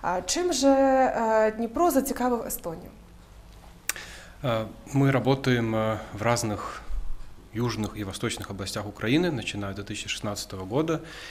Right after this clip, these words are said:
Speaker 2: И, э, Днепр — это один из тех городов, где мы начинали работать. Ещё в пятнадцатом году я и моя исследовательская команда, э, мы, э, приехали тогда, э, с целью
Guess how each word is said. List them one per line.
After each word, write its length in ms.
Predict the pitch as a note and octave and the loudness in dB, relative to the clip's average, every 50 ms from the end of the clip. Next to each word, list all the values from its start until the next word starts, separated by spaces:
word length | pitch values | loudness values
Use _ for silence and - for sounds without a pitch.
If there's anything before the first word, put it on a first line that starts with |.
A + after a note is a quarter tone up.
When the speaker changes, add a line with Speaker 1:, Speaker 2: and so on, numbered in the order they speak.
| - - - - - - G2+ | -16 -16 -18 -20 -18 -12 -10
Speaker 2:
И, 360 | G2+ G2 G2 G2 G2 G2 G2 | -8 -6 -6 -4 -4 -4 -4
э, 400 | G2 G2 G2 G2 F#2+ F#2+ F#2+ G2 G2 - - - - - - - - - - | -4 -4 -4 -6 -6 -8 -8 -10 -12 -14 -18 -20 -20 -20 -20 -20 -20 -16 -12
Днепр — 380 | G2+ F#2+ A2 A#2+ A#2+ - A#2 | -6 -2 -2 -2 -2 -2 -2
это 180 | G#2+ G#2 - G2 | -2 -2 -4 -6
один 180 | F#2+ G#2+ G#2+ G2+ | -4 -4 -4 -4
из 80 | - | -4
тех 200 | - - G2+ G2 F#2+ | -4 -4 -6 -6 -6
городов, 420 | G2+ G#2 G2 F#2 A2 C3 B2+ - | -6 -6 -4 -2 -2 -2 -2 -2
где 140 | G#2 G2+ G#2+ | -4 -4 -2
мы 100 | G#2+ G#2+ | -2 0
начинали 400 | G#2+ G2+ - G2 G2 F#2 G2 A2 | -2 -2 -4 -4 -4 -4 -2 -2
работать. 520 | B2+ C3 C#3 D3 C#3+ - D3 C#3 - - - - | 0 0 0 0 0 -2 -4 -6 -6 -10 -10 -10
Ещё 340 | G2+ F#2+ - - G#2 G2+ F#2+ - - - - | -10 -6 -4 -4 -4 -4 -6 -8 -12 -12 -8
в 180 | G2+ G2+ G2 - - | -8 -8 -8 -8 -12
пятнадцатом 520 | - - G#2+ G#2+ G#2+ - - - G2+ G2 G2 | -12 -6 -4 -4 -4 -4 -6 -6 -6 -6 -6
году 400 | F#2+ F#2+ F#2 A2+ C3 D3 C#3+ - - - - - - - - - - - | -6 -4 0 2 2 2 2 0 -8 -14 -14 -14 -14 -16 -16 -16 -12 -8
я 320 | F#2+ G2+ G#2+ A#2 B2+ - - A2 | -4 -2 0 0 0 0 -2 -4
и 60 | G2+ | -4
моя 380 | G2 G#2 G#2 G#2 G#2 G2 G2 G2 - | -2 -2 -2 -2 -2 -4 -4 -6 -8
исследовательская 540 | G#2 - - G#2+ G2 - - - - - F#2+ - | -10 -6 -6 -6 -6 -4 -6 -8 -6 -8 -8 -8
команда, 520 | - G2 G2+ A2 B2 C3+ B2+ B2 A#2 A2 F#2+ - - - | -6 -4 -2 0 0 0 2 0 -2 -4 -4 -10 -14 -14
э, 180 | G#2 G2 F#2+ F#2+ | -12 -10 -10 -10
мы, 160 | F#2+ F#2+ G2 | -8 -8 -8
э, 140 | G2 G2 F#2+ F#2+ - - - G2 F#2+ - | -8 -8 -10 -10 -12 -12 -12 -12 -12 -10
приехали 420 | - G2 G2 G#2+ G2+ - G2 G2 F#2+ | -8 -8 -6 -6 -6 -8 -10 -12 -12
тогда, 380 | - F#2+ F#2 F#2 G2 G#2 A2+ A2 - - - - - - - - - - - - - - - - | -12 -12 -10 -6 -6 -4 -6 -6 -8 -14 -16 -16 -16 -16 -18 -18 -20 -20 -20 -20 -20 -20 -16 -14
э, 120 | G2+ F2+ | -8 -8
с 80 | - - | -8 -6
целью 540 | - - A#2 A#2 G#2 G2+ G#2+ G#2 G#2 G2+ | -4 -2 -2 -2 -2 -2 -2 -2 -2 -4